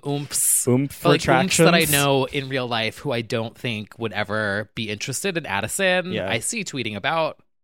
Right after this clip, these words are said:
Speaker 1: the music.
Speaker 2: It's kind of genius. It's created such a thirst that now locals are interested.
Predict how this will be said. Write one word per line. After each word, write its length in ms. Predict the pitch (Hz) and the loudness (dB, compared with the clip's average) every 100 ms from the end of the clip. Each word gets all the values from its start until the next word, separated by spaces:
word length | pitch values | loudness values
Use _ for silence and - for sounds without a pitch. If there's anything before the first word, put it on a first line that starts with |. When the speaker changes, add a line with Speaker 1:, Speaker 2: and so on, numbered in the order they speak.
| _ _ _ | _ _ _
Speaker 1:
the 60 | - | -8
music. 460 | 104 98 151 143 - | -6 -4 -2 -4 -6
Speaker 2:
It's 80 | - | -8
kind 260 | 175 202 | -4 -4
of 60 | 220 | -4
genius. 480 | - 117 95 98 - | -4 -4 -4 -6 -6
It's 240 | 120 - | -8 -8
created 400 | - - 135 135 | -8 -4 -2 -4
such 240 | - 110 - | -6 -8 -4
a 240 | 107 98 | -2 -2
thirst 540 | 95 - 98 110 - - | -2 -2 -2 -2 -8 -4
that 320 | 92 95 - _ _ | -2 -2 -6 _ _
now 560 | 110 104 98 98 98 - _ _ _ _ _ | -4 -2 -2 -2 -6 -10 _ _ _ _ _
locals 760 | 135 127 113 123 135 160 - - - | -2 0 0 0 -2 -2 -6 -8 -2
are 120 | 143 | 0
interested. 540 | 156 - - 175 175 | 0 -4 -4 -4 -4